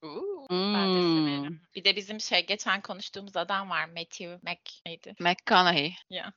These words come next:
Speaker 3: Evet. Evet, bak o da var listemde. Göstereyim, bakın kameradan dinleyiciler görmüyor ama. Sonra şimdi ben David Tennant diyeceğim, onu bilmezsiniz.
Speaker 1: Bilmiyorum ben.
Speaker 2: Hayır,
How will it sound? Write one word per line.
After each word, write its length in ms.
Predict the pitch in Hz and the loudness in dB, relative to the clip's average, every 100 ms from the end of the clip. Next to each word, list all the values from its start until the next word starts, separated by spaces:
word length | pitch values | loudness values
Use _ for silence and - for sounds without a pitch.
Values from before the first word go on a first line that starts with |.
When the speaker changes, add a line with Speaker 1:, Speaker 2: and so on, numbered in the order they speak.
| - | -4
Speaker 3:
Evet. 520 | 165 156 156 - - _ - | 0 0 -2 -8 -16 _ 4
Evet, 360 | 180 254 247 - | 8 10 8 6
bak 180 | 277 - | 6 10
o 120 | 320 | 10
da 120 | 311 311 | 10 12
var 200 | 220 202 | 12 10
listemde. 600 | 208 - 190 190 180 185 _ 185 | 2 4 4 4 -2 -4 _ -2
Göstereyim, 560 | 185 - 226 247 277 | -2 0 0 2 2
bakın 220 | 220 - | 0 -2
kameradan 580 | 247 208 196 185 185 180 | -2 0 2 2 2 2
dinleyiciler 560 | 180 190 190 196 196 190 | 0 0 0 2 2 4
görmüyor 440 | 202 196 214 185 | 2 0 0 -4
ama. 100 | 240 320 | -4 -2
Sonra 260 | - 285 285 | 8 12 12
şimdi 200 | - 294 | 10 10
ben 220 | 277 254 | 10 12
David 260 | 262 269 277 | 12 10 6
Tennant 380 | - 269 240 - | 4 6 6 2
diyeceğim, 300 | 180 185 254 | 0 4 4
onu 160 | 220 220 | 4 4
bilmezsiniz. 840 | 214 214 208 - 131 131 - - - | 4 6 4 2 -4 -4 -6 -14 -18
Speaker 1:
Bilmiyorum 400 | 175 170 156 147 156 | -18 -14 -12 -12 -12
ben. 280 | 156 277 269 | -8 0 2
Speaker 2:
Hayır, 460 | 226 196 202 220 | 2 2 -2 -2